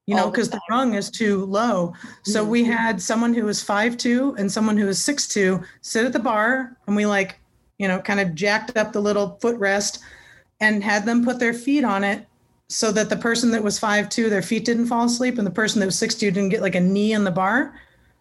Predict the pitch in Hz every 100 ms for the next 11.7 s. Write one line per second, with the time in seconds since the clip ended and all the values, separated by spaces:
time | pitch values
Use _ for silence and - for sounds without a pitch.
0 | _ _ _ _ - 254 247 269 285 269
1 | 247 254 247 226 196 - 190 202 156 143
2 | - 170 185 180 - 208 202 - - -
3 | 233 214 165 160 156 - - - _ _
4 | _ _ 202 202 202 - - 196 - 165
5 | 190 180 175 175 160 156 170 - 208 226
6 | 233 226 214 - 262 277 269 262 196 202
7 | - 196 185 180 196 196 190 170 175 175
8 | 180 175 175 175 - 180 175 180 180 -
9 | 180 170 175 175 170 165 156 - 196 196
10 | 190 180 - 175 160 180 190 202 190 185
11 | 175 185 180 180 175 170 175